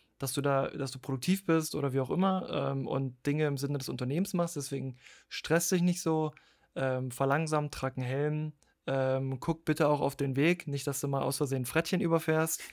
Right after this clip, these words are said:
Das muss ja auch nicht sein. Ähm, und dann kommst du ganz gemütlich zur Arbeit und wir hätten vielleicht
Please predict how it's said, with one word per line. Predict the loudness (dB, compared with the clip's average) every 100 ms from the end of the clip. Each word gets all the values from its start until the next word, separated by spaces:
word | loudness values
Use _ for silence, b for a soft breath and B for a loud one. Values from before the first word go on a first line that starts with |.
| B
Das | B
muss | -6
ja | -2
auch | -2
nicht | 0
sein. | 0 0 0 -6 B B B B
Ähm, | -6 -2 0 -2 -4 -8 b b
und | -4 -2
dann | 0
kommst | -2 -2 0
du |
ganz | -2 -2
gemütlich | 0 0 0 -2
zur | 0
Arbeit | 2 4 4 2 -4 _ _ _ _
und | -4 -2
wir |
hätten | -2 0 -2
vielleicht | 0 -2 -2 -8 -14